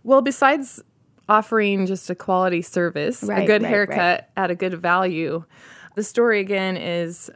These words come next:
Speaker 1: being local, involved in the community, out there, really somebody they might see at the, at their coffee shop, at their yoga studio,
Speaker 2: Yeah.
Speaker 1: somebody they can say hi to, whether it's me personally, my business partner, or one of our stylists.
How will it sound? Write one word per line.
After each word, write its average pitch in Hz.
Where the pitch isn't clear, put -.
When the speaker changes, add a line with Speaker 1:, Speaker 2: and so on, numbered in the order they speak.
Speaker 1:
being 208
local, 175
involved 185
in 180
the 175
community, 170
out 180
there, 175
really 220
somebody 214
they 190
might 190
see 196
at 175
the, 170
at 185
their 175
coffee 175
shop, 170
at 165
their 170
yoga 165
studio, 165
Speaker 2:
Yeah. 196
Speaker 1:
somebody 208
they 190
can 190
say 180
hi 170
to, 170
whether 170
it's -
me 196
personally, 185
my 190
business 180
partner, 175
or 165
one 180
of 170
our 170
stylists. 170